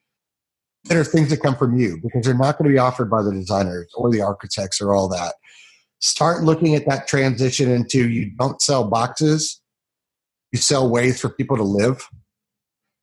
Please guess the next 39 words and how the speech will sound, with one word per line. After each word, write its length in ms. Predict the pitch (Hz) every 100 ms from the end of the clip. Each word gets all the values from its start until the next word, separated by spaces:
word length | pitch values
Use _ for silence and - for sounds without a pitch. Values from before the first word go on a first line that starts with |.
| _ -
Um, 600 | 127 123 107 98 92 80 _ -
those 440 | 117 151 202 160
days 340 | 135 170 180
are 80 | 180
gone. 380 | 135 147 170 190
If 180 | 135 -
you're 160 | 123 -
doing 280 | 170 196 165
retail, 460 | 180 185 202 185
my 180 | 151 165
God, 280 | 135 147 107
hit 180 | 196 202
the 40 |
brakes, 400 | 160 208 202 - - _ _ _ -
shift 380 | - 196 202
gears, 340 | 196 208 208 202
ask 300 | 165 185 -
them 80 | 175
how 160 | 180
they 120 | 165
live. 320 | 147 131 90 90
Don't 240 | 185 208
say, 200 | - 175
"I'd 160 | 165 147
like 160 | 165
to 80 | 160
show 160 | - 165
you 100 | 147
these 240 | 139 117
big 240 | - 151
honking 340 | 139 160 151 117
speakers 380 | - 160 156 135
over 220 | 127 123
here 240 | 120 113 - _ _ _ -
and 100 | 127
this 100 | 104
big 360 | - 147 139 - 120
monoblock 520 | 139 143 123 135 131
amplifier." 640 | 143 143 127 131 123 110